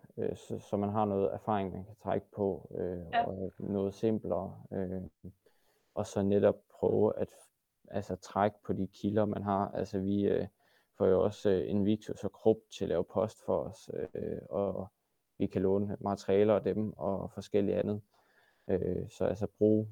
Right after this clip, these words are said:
Speaker 1: kontakter, man har, og n-, som Mark sagde, altså, få, prøve at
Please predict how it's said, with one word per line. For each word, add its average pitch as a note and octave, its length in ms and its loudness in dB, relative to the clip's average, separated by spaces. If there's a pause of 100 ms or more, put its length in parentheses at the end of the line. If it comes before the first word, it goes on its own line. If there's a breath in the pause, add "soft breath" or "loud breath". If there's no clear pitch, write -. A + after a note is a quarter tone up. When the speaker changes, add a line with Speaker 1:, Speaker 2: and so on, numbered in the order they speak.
(120)
Speaker 1:
kontakter, G#2+ 540 0
man - 160 -2
har, G2+ 280 2
og G2+ 200 -2
n-, G2 360 0
som G2 140 -2
Mark G2 240 2
sagde, G2+ 340 2
altså, - 300 -10
få, G2 220 0 (800)
prøve G2+ 320 6
at F#2+ 80 0